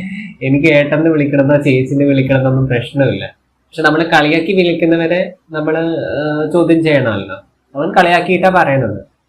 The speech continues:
കണ്ട, കണ്ണില്ലാത്തവരൊക്കെ ആണെങ്കിൽ വേണമെങ്കിൽ എന്നെ ഏട്ടാന്ന് വിളിക്കാം.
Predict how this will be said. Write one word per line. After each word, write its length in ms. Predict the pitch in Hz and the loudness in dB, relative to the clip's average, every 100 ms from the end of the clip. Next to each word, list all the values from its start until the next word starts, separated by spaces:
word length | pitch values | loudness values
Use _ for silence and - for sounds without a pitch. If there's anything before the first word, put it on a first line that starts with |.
| _ _ _ - | _ _ _ 0
കണ്ട, 260 | 127 151 151 202 196 170 165 135 147 | 2 2 2 2 2 0 0 -2 0
കണ്ണില്ലാത്തവരൊക്കെ 920 | 160 170 180 180 180 185 190 180 180 | 2 2 2 0 2 2 2 0 0
ആണെങ്കിൽ 560 | 180 175 170 170 196 | 2 2 0 0 0
വേണമെങ്കിൽ 580 | 190 170 165 165 190 - - - | 0 2 2 0 -2 -4 -12 -8
എന്നെ 140 | 156 160 | -4 -2
ഏട്ടാന്ന് 440 | 156 147 151 160 | 0 0 0 0
വിളിക്കാം. 640 | 151 135 127 127 139 - | 0 0 -2 -6 -8 -12